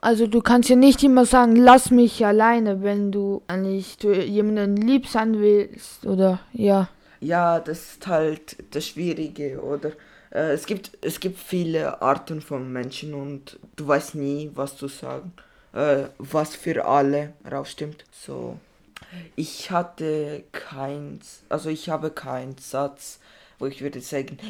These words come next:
Speaker 2: „Ja, das würde ich immer sagen.“
Speaker 1: Also bei mir würde ich, also könnte ich nur einen Satz sagen, wäre natürlich blöd, aber ich würde sagen,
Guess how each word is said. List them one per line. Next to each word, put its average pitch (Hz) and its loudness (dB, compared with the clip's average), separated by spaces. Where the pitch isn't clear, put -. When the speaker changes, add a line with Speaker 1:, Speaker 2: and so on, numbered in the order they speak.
Speaker 2:
„Ja, 143 2
das 139 -2
würde 139 -8
ich 131 -14
immer 139 -10
sagen.“ 135 -12
Speaker 1:
Also 220 0
bei 240 0
mir 269 -2
würde 320 -4
ich, 311 -6
also 233 -6
könnte 311 -4
ich 277 -4
nur 302 2
einen 311 2
Satz 294 -4
sagen, 254 -4
wäre 247 0
natürlich 240 0
blöd, 254 2
aber 214 0
ich 226 -6
würde 233 2
sagen, 226 -4